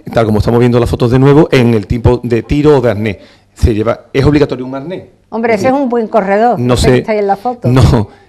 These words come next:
Speaker 1: eh, se permite arnés, eh, luego hay una línea de tiro que une al perro con, con el corredor,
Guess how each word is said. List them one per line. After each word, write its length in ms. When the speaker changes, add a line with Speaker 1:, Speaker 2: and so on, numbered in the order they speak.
Speaker 1:
eh, 360
se 120
permite 300
arnés, 440
eh, 280
luego 240
hay 60
una 120
línea 240
de 80
tiro 280
que 100
une 180
al 140
perro 340
con, 480
con 180
el 100
corredor, 500